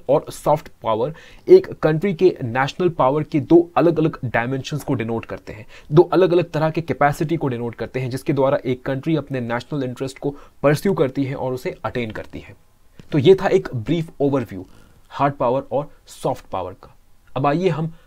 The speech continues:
हार्ड पावर और सॉफ्ट पावर, इनके मीनिंग को, इनके नेचर को और इनके डायमेंशंस को डिटेल में समझने की कोशिश करते हैं। सबसे पहले हार्ड पावर। Hard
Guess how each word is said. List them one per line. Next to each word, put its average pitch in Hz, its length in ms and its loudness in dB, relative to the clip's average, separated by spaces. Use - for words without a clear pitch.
हार्ड 175 240 0
पावर 110 400 -4
और 139 240 0
सॉफ्ट 165 340 0
पावर, 110 320 -8
इनके 123 200 -4
मीनिंग 165 340 -2
को, 156 180 -8
इनके 120 220 -4
नेचर 151 340 -2
को 160 300 -6
और 127 180 -6
इनके 127 200 -6
डायमेंशंस 117 640 -6
को 107 200 -10
डिटेल 139 380 4
में 127 100 -4
समझने 110 360 -10
की 107 120 -10
कोशिश 98 280 -12
करते - 260 -14
हैं। 95 160 -20
सबसे 208 260 2
पहले 156 300 -2
हार्ड 127 260 -4
पावर। - 320 -10
Hard 175 160 2